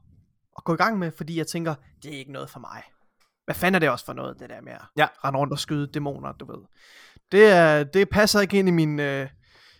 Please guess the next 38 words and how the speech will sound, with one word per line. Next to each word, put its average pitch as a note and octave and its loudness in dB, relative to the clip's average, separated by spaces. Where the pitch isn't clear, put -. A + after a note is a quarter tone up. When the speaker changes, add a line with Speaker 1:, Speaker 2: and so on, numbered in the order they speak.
Speaker 1:
i D#3 -10
min, D#3 0
<laughs> G3+ 6
i G#3+ 6
min E3 0
form, E3 2
min, D#3 -2
det D#3+ 2
jeg D3 4
er D#3 0
vant D#3+ 4
til D3+ -4
med C#3+ -6
skydespil D3 -8
og B2+ -14
så - -20
videre, B2+ -14
så, - -18
så E3+ -6
jeg F#3+ 0
var A3+ 4
Speaker 2:
Nej. - 4
Speaker 1:
faktisk G#3+ 0
ret, G3 2
øh, D3 -4
pessimistisk. - -10
I - -20
hvert G3 -2
fald G#3 -2
tilbageholden, E3 0
da D3+ 2
Speaker 2:
Jamen, D3 6
Speaker 1:
jeg D3 2
Speaker 2:
det G3+ 0
ved D#3+ 4
jeg. D#3+ 0
Speaker 1:
åbnede D3 -4
Doom. C#3+ -6